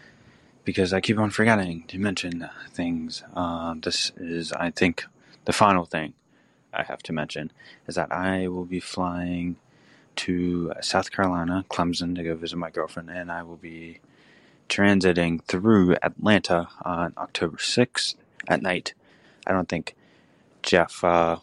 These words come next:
will be in Atlanta at nine P M. Um, but on my returning trip to Boston, I'm gonna be connecting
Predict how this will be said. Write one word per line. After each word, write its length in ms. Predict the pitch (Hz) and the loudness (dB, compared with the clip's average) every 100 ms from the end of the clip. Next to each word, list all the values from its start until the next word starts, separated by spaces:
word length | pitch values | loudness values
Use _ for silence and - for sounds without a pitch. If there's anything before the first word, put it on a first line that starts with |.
| - | -8
will 140 | 87 | -8
be 460 | 80 85 80 80 - | -4 -4 -4 -8 -6
in 140 | 90 85 | -2 -2
Atlanta 640 | 82 87 87 85 82 82 - | -2 0 0 0 -2 -4 -4
at 240 | 90 - - | -6 -6 -4
nine 300 | 85 85 87 | 0 0 -2
P 160 | - 85 | -2 -2
M. 260 | 82 82 - _ - _ _ _ - _ | -4 -6 -8 _ -20 _ _ _ -20 _
Um, 580 | 87 87 85 85 85 82 - | -6 -2 -2 -4 -6 -10 2
but 360 | 120 95 - - _ - | 4 4 -2 -10 _ -12
on 300 | 92 87 87 | -6 -2 -2
my 80 | 85 | -2
returning 800 | 85 82 - 101 95 92 90 87 | -2 -2 0 2 2 0 -2 -4
trip 280 | - 92 - - - | -4 -4 -6 -12 -14
to 440 | - 90 87 85 78 - | -4 -2 -2 -4 -8 -2
Boston, 520 | 107 - - 87 85 - _ _ - _ _ | 0 0 -4 -6 -8 -14 _ _ -20 _ _
I'm 460 | 92 90 90 87 87 | -2 0 0 -2 -2
gonna 160 | 92 90 | -2 0
be 340 | 90 90 87 | 2 0 -2
connecting 760 | - 92 90 98 - 85 82 | -4 -4 -2 -2 -2 -2 -2